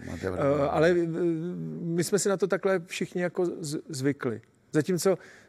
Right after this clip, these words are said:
Speaker 1: za dob, eh, možná ještě Václava Klause, ta politika měla prostě větší váhu, měla větší důstojnost. Lidi víc zajímala, no.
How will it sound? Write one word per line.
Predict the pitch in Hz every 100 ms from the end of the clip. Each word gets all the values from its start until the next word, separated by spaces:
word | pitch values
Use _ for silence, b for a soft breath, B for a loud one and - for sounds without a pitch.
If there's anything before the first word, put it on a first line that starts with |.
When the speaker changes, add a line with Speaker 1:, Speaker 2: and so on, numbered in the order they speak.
| -
Speaker 1:
za | 147
dob, | 165 143 170
eh, | - 151 147 165 151 - _ _ - _ -
možná | 120 151
ještě | 143 175
Václava | 151 147 - 170 170
Klause, | 170 170 175 175
ta | 165
politika | 156 156 151 160 170 165 180 185 147 143 147 156 143 151 147
měla | 156 170
prostě | - 160 - 175 - _ 147
větší | 165 - 202
váhu, | 180 208 185 175
měla | 151 151 147
větší | 151 156 180
důstojnost. | 165 156 - 190 180 - _ b b b b b _ _ 135
Lidi | 143
víc | 151 160
zajímala, | 175 214 202 - 139
no. | 143